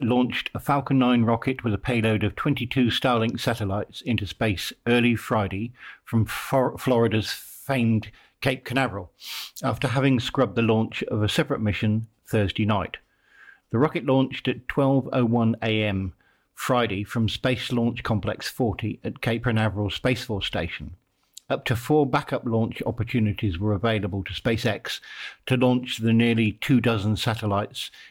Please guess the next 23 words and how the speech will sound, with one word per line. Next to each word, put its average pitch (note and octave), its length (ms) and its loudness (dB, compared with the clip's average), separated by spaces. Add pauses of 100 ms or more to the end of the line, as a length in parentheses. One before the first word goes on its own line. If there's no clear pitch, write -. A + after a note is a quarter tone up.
(100)
into A#2 220 2
low A2 320 2
Earth G#2+ 320 0
orbit, G2 440 -2 (420)
low A2+ 360 2
Earth A2 360 0 (420)
orbit, A2+ 420 2 (1000)
where A#2+ 240 4
they A#2+ 220 2
will A2+ 240 4
join A#2 420 4
Starlink's A#2+ 640 0
constellation G#2+ 880 0
of G2+ 260 -4 (400)
orbitals B2 680 0
that A#2 180 -4
provide G#2+ 400 0
high-speed, G#2+ 680 0
low-latency A2 800 0
internet G#2 520 -2
around G2 440 -2 (540)
the B2 60 -4
globe. A#2 380 0